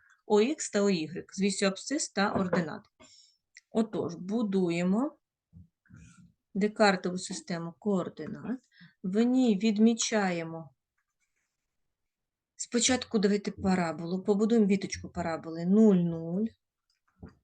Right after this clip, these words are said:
один, один, чотири, два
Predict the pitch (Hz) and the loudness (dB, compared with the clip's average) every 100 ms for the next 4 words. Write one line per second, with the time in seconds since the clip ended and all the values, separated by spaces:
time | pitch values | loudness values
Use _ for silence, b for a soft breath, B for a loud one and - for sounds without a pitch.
0 | _ _ 202 196 180 185 233 247 208 175 | _ _ 2 2 4 4 4 4 4 2
1 | 160 180 165 170 208 240 _ _ _ _ | -2 -4 -2 -2 -2 -4 _ _ _ _
2 | _ _ _ _ _ _ _ _ - - | _ _ _ _ _ _ _ _ -8 -2
3 | - 220 220 214 - 240 254 233 196 175 | 0 2 2 0 -4 0 4 6 4 2
4 | 165 160 147 170 160 156 165 233 | -4 -10 -6 -4 -2 -4 -4 -6